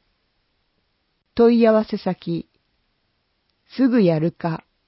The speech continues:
電話、零四七三六六七三零二。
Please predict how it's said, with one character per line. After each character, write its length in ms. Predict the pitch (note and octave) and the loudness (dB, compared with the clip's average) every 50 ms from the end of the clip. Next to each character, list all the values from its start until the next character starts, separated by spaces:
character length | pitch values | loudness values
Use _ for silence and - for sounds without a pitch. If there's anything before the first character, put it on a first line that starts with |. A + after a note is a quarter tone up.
| _ _ _ _ _ _ _ _ _ _ _ _ | _ _ _ _ _ _ _ _ _ _ _ _
電 280 | - F#3+ F#3+ F#3 F3+ F3+ | 0 0 0 2 0 0
話、 300 | F#3 F3 F3 D#3+ - - _ _ _ _ _ _ _ _ _ - | -2 -2 -4 -4 -8 -12 _ _ _ _ _ _ _ _ _ -2
零 320 | F3+ G#3 A#3 A#3 A#3+ A#3+ | 2 4 6 6 6 6
四 340 | A3 A#3 A#3 G#3+ F3+ E3 D#3+ | 4 2 2 2 0 0 -2
七 360 | E3 E3+ E3+ D#3 C#3+ - - _ _ _ _ _ _ _ _ _ _ - - | -2 -2 -4 -4 -6 -10 -14 _ _ _ _ _ _ _ _ _ _ -8 -2
三 280 | A3+ A3 A3+ A#3 A3+ | 0 2 2 2 2
六 320 | A3 A3+ A3+ - - D#3+ D3+ | 2 2 0 0 -4 -2 -2
六 360 | E3+ F3 - - - B2+ - _ _ _ _ _ _ _ _ _ | -2 -4 -4 -8 -10 -12 -12 _ _ _ _ _ _ _ _ _
七 340 | E3 F3 G3 G#3+ A3 A3+ A3 | -4 -2 0 2 0 0 -2
三 420 | - - A3+ G#3+ F#3+ E3 D3 C3 | -2 -2 -2 0 0 -2 -4 -2
零 300 | C3+ E3 E3 E3 E3 E3 | 0 0 2 2 0 0
二。 380 | D#3 D#3 D#3+ D#3+ D3 C#3 - - | -2 -4 -4 -4 -6 -6 -10 -14